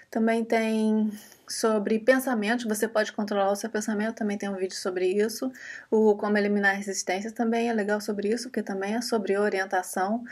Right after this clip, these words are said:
em que não tem nada mais importante que você possa fazer nesse momento, é extremamente importante, esse é um chamado pra você de novo, do que trabalhar e manter a sua vibração cada vez mais elevada. Isso é essencial nesse momento. A afirmação de hoje,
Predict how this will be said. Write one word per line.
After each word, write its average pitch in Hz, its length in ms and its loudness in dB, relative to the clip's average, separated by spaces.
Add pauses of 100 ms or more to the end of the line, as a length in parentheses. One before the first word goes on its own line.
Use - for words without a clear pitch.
(300)
em 208 120 0
que 247 140 2
não 240 120 2
tem 247 120 0
nada 240 320 2
mais 262 480 4
importante 285 540 0
que - 80 -12
você 247 100 0
possa 233 260 0
fazer 214 260 2
nesse 247 460 2
momento, 220 460 0
é 208 140 0
extremamente 240 680 0
importante, 202 540 -4
esse 214 160 0
é 202 60 0
um 208 160 -4
chamado 220 600 2
pra 214 120 2
você 202 340 0
de 202 140 -2
novo, 202 440 2
do 226 80 0
que 226 120 2
trabalhar 202 560 2
e 202 40 -4
manter 196 340 -2
a 196 60 -2
sua 202 240 -4
vibração 196 540 -2
cada 196 300 -2
vez 196 500 -4
mais 202 340 0
elevada. 202 640 -2 (300)
Isso 220 180 -2
é - 80 -6 (120)
essencial 233 760 2
nesse 202 320 -4
momento. 202 460 -4
A 226 100 6
afirmação 220 500 0
de 214 160 2
hoje, 214 500 0